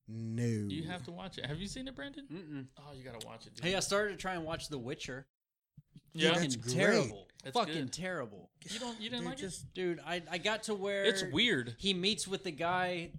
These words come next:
Speaker 3: uh, where he, like, goes through the little hologram into the castle and a little bit of that, and I was like,
Speaker 2: It's, it's hard to keep
Speaker 3: or
Speaker 2: up
Speaker 3: the
Speaker 2: with.
Speaker 3: wedding, the wedding, and I was just
Speaker 2: Yeah.
Speaker 3: like, "This is fucking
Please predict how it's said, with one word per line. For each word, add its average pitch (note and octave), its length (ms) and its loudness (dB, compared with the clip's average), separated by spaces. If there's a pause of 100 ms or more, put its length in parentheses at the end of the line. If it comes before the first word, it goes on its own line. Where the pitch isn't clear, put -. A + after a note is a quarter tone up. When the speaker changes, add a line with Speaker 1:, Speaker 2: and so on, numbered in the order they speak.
Speaker 3:
uh, C#3+ 440 -2
where C3 180 -6
he, C#3 100 -4
like, C3 220 -4 (200)
goes D3+ 180 -2
through D3+ 120 -4
the C3 100 -6
little C3+ 140 0
hologram D3 600 -2
into D3+ 140 -4
the C#3 80 -6
castle D3+ 440 -4
and C#3+ 80 -2
a C3+ 40 -2
little D#3 240 0
bit E3+ 140 0
of D3 100 -2
that, E3 140 2
and D#3+ 100 -4
I D3+ 40 -4
was C3+ 160 -8
like, B2+ 280 -6
Speaker 2:
It's, D3 240 2
it's C3 140 0
hard E3 200 2
to - 80 0
keep F3+ 160 0
Speaker 3:
or - 20 4
Speaker 2:
up E3+ 60 6
Speaker 3:
the E3+ 80 6
Speaker 2:
with. D#3 80 0
Speaker 3:
wedding, E3 360 4
the C#3 80 -4
wedding, D3+ 340 0
and C#3+ 80 -4
I C#3 40 -2
was C3+ 100 2
just A#2+ 140 0
Speaker 2:
Yeah. D#3 40 -4
Speaker 3:
like, C#3+ 120 -2
"This D#3+ 140 -8
is A2+ 120 -14
fucking - 280 -18